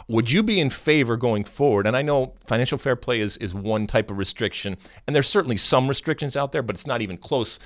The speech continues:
to the level of what M L S, for example, has in place. Would you be in favor in some of these leagues actually putting those types of restrictions?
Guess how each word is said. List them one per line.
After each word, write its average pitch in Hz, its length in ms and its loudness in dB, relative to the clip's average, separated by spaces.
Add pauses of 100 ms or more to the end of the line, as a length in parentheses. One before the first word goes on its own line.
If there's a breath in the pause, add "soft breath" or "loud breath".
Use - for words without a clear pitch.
(100)
to - 80 -8
the 104 80 -2
level 98 320 0
of 95 100 -6
what 92 280 -4 (180)
M 107 140 0
L 104 120 0
S, 110 140 -2
for 95 120 -8
example, 80 400 -8
has 78 260 -4
in 76 80 -12
place. - 240 -6 (220 loud breath)
Would 113 180 -2
you 143 80 2
be 139 160 -2
in 110 80 0
favor 147 420 0
in 104 80 -2
some 107 220 0
of 98 60 -2
these 95 220 -6
leagues 95 360 -2 (240 loud breath)
actually 113 400 0
putting 110 320 0
those 95 160 -2
types 95 260 0
of 101 60 -6
restrictions? 107 500 -4